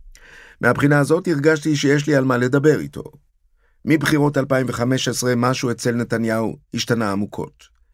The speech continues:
ההיבריס של הניצחון והבעיות המשפטיות השתלטו על שיקול דעתו,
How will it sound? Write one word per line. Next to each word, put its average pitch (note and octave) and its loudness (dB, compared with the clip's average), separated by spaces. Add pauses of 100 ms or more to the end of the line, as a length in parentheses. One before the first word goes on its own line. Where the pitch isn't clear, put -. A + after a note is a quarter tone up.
ההיבריס C3+ 0
של B2+ -2
הניצחון A#2+ -2 (520)
והבעיות B2+ 2
המשפטיות A#2+ -4
השתלטו A2+ -2
על A2+ -4
שיקול A#2 -4
דעתו, A#2 0